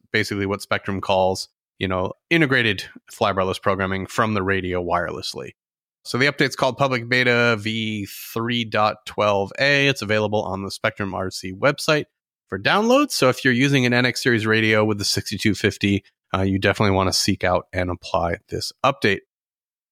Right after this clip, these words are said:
All right, moving on from there, we got a little bit more information on the Strike six point one kits. So they are now available for order in the U S at aeropanda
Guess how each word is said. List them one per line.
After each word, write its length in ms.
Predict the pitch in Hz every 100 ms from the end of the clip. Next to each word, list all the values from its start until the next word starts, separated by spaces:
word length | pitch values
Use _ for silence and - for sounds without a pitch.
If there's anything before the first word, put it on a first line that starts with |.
| _ _
All 60 | 135
right, 60 | 131
moving 260 | 147 151
on 160 | 147 143
from 160 | 151 143
there, 160 | 151
we 80 | 156
got 140 | 139
a 40 | 117
little 240 | 120 151
bit 160 | 147 127
more 300 | 127 127 123
information 640 | 123 120 120 120 120 139
on 180 | 117 117
the 80 | 113
Strike 440 | - - 113 120 -
six 400 | - 127 - -
point 380 | - 123 123 107
one 480 | 104 131 180 185
kits. 560 | 175 - 110 - - - _ _ _ _ _ -
So 180 | 101
they 200 | 95 98
are 320 | 98 98 95 98
now 380 | 101 113 135
available 440 | 139 131 131 123 123
for 160 | -
order 380 | 107 117 156 214
in 140 | 135 113
the 80 |
U 180 | 107 110
S 180 | 151 -
at 100 | -
aeropanda 680 | 101 101 95 - 95 90 87